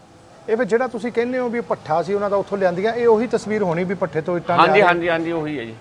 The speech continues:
Speaker 1: ਹਾਂ। ਸੋ ਇਹ ਗੱਲ ਜਿਹੜੀ ਆ, ਉਹ ਬੜੀ ਅਚੰਭਾ ਜਿਹੀ ਨਹੀਂ ਲੱਗਦੀ ਕਿ ਭੂਤਾਂ ਨੇ ਕਿਵੇਂ ਖੂਹ ਬਣਾ ਦਿੱਤਾ?
Speaker 2: ਹਾਂਜੀ, ਹਾਂਜੀ, ਅਚੰਭਾ ਤਾਂ ਲੱਗਦਾ ਹੀ ਹੈ ਜੀ
Speaker 1: ਤੁਸੀਂ
Speaker 2: ਹੁਣ।
Speaker 1: ਸੋਚਿਆ ਕਦੀ, ਵਿਚਾਰ ਕੀਤੀ ਪਿੰਡ ਵਾਲਿਆਂ?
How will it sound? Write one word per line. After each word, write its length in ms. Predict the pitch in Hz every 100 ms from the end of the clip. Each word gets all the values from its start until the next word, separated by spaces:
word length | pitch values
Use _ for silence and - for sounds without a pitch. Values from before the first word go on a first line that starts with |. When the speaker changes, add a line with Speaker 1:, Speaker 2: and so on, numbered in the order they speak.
| 143
Speaker 1:
ਹਾਂ। 360 | 135 127 117 110 - - - - - - - - - - - - - - - - - - 523 349 247 - - - 370 - 605 571 539 480 - - 453 - - - - 453 - - - - - - - - 262
ਸੋ 60 | 196
ਇਹ 180 | 277
ਗੱਲ 260 | 214 208 226
ਜਿਹੜੀ 280 | 254 247 226
ਆ, 120 | 208
ਉਹ 220 | - 233
ਬੜੀ 340 | 190 214 247 220
ਅਚੰਭਾ 360 | 226 254 277
ਜਿਹੀ 120 | 277
ਨਹੀਂ 100 | 302
ਲੱਗਦੀ 280 | 285 208 247
ਕਿ 100 | 247
ਭੂਤਾਂ 380 | 233 214 - 185
ਨੇ 80 | 226
ਕਿਵੇਂ 200 | 202 196
ਖੂਹ 160 | 196
ਬਣਾ 140 | 170 147
ਦਿੱਤਾ? 140 | 123
Speaker 2:
ਹਾਂਜੀ, 300 | 127 151 131
ਹਾਂਜੀ, 200 | 127 123
ਅਚੰਭਾ 420 | 135 143 147 180
ਤਾਂ 100 | 175
ਲੱਗਦਾ 260 | 156 135 131
ਹੀ 80 | 131
ਹੈ 80 | 120
ਜੀ 60 |
Speaker 1:
ਤੁਸੀਂ 100 | 120
Speaker 2:
ਹੁਣ। 140 | 117 117
Speaker 1:
ਸੋਚਿਆ 300 | 202 262 240
ਕਦੀ, 180 | 233
ਵਿਚਾਰ 280 | 220 196 196
ਕੀਤੀ 220 | 185 208
ਪਿੰਡ 140 | 214 180
ਵਾਲਿਆਂ? 180 | 165